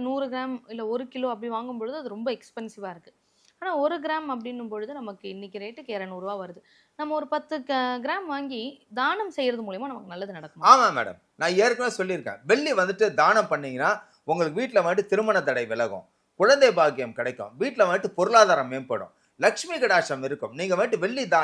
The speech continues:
Speaker 2: தானத்திலே சிறந்த தானம் என்ன அப்படின்னு கேட்டீங்கன்னா வெள்ளி தானம் தான்.
Speaker 1: ம்.
Speaker 2: நான் ஏற்கனவே சொல்லியிருக்கேன், உங்களுக்கு வெள்ளி தானம் பண்றதுக்கு நீங்க வெக்கப்பட்டீங்க அப்படின்னீங்கன்னா கோயிலில் இருக்கும் ஒரு வேப்ப மரம் இல்ல வந்துட்டு நம்ம அரச மரம் இருக்கு பாத்தீங்களா, அந்த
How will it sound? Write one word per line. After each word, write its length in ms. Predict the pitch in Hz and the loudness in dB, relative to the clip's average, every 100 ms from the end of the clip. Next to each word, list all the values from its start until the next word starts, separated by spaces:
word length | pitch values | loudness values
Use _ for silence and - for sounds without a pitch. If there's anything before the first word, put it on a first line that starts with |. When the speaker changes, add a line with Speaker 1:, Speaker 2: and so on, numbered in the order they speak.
| 143 | 4
Speaker 2:
தானத்திலே 420 | 180 240 240 240 220 | 4 4 2 0 0
சிறந்த 300 | 175 208 208 | 0 4 4
தானம் 300 | 165 147 131 139 | 4 0 0 -6
என்ன 120 | 165 | -4
அப்படின்னு 260 | 139 131 117 | -4 -6 -10
கேட்டீங்கன்னா 320 | 110 120 135 113 | -12 -10 -10 -8
வெள்ளி 180 | 123 | -6
தானம் 340 | 107 98 87 87 | -6 -8 -10 -20
தான். 120 | 82 220 | -16 -16
Speaker 1:
ம். 180 | 214 202 196 | -14 -16 -4
Speaker 2:
நான் 180 | 156 180 196 | 0 4 4
ஏற்கனவே 240 | 214 214 | 4 0
சொல்லியிருக்கேன், 380 | 196 160 131 - _ _ 151 | 0 -4 -6 -10 _ _ -4
உங்களுக்கு 340 | 180 170 156 | 0 0 2
வெள்ளி 180 | 220 233 | 2 4
தானம் 360 | 160 202 247 196 | 4 6 4 0
பண்றதுக்கு 420 | 170 147 147 143 | -2 -2 -2 -2
நீங்க 120 | 139 135 | -2 -2
வெக்கப்பட்டீங்க 540 | 139 170 151 131 123 110 | 0 0 0 -4 -6 -6
அப்படின்னீங்கன்னா 520 | 117 113 101 104 127 131 _ _ _ - | -6 -12 -10 -4 -4 -6 _ _ _ 6
கோயிலில் 540 | 226 285 277 240 190 175 | 10 10 8 2 2 0
இருக்கும் 320 | 156 113 92 _ _ _ _ _ _ _ - | -2 -8 -8 _ _ _ _ _ _ _ -2
ஒரு 180 | 170 180 151 | 0 2 4
வேப்ப 260 | 320 - 214 202 | 4 4 2 2
மரம் 200 | 240 - _ - 156 | 2 -2 _ -12 -4
இல்ல 140 | 175 160 | 0 2
வந்துட்டு 260 | 156 156 175 | 2 0 -2
நம்ம 140 | 143 139 | 2 2
அரச 180 | 175 220 | 4 4
மரம் 220 | 180 151 135 | 4 0 -2
இருக்கு 180 | 127 117 | -8 -10
பாத்தீங்களா, 360 | 113 120 135 95 - _ _ | -10 -4 -2 -4 -8 _ _
அந்த 200 | 123 143 | -4 -2